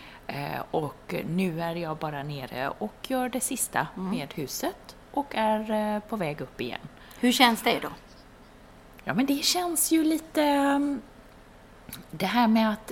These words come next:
Speaker 1: separera,
Speaker 2: Mm.
Speaker 1: eh, är ju inte någonting man gör för att man tycker att det är, eh, det,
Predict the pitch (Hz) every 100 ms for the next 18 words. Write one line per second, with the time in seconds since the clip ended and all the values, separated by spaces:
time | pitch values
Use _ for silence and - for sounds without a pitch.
0 | - - - 226 214 196 170 143 143 170
1 | 320 539 - - 262 220 220 190 180 -
2 | 185 147 151 156 156 170 160 - 147 139
3 | 151 - - 147 135 135 139 127 131 143
4 | 131 135 131 - - 131 135 143 127 123
5 | 120 123 123 127 120 - - - - -
6 | - - 151 143